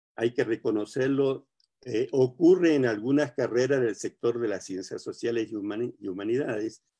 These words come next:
pero no son generales. Entonces, estas cuatro dimensiones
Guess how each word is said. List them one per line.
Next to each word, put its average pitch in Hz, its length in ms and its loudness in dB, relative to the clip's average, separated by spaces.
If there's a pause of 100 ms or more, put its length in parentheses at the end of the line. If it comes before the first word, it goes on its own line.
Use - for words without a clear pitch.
(300)
pero 123 260 -2
no 139 200 0
son 139 260 -4
generales. 110 760 -2
Entonces, 127 560 -8 (1700)
estas 185 400 0
cuatro 185 320 4
dimensiones 135 1040 4